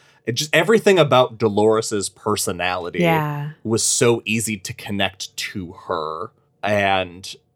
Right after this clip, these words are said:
Speaker 1: the moments that could be charming were excessively charming.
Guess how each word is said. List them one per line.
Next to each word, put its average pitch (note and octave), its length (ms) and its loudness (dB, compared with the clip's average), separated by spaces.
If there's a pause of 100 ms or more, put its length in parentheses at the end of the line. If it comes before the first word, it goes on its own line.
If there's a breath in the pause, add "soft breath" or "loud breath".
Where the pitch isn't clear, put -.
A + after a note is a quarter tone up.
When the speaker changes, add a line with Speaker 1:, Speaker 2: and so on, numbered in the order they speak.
(220)
Speaker 1:
the A2+ 260 0
moments A#2 640 2
that - 300 -2
could G2 360 2
be F#2+ 160 -4
charming B2 680 -2 (360)
were G2+ 540 -2
excessively F2+ 760 -2
charming. F2 640 -6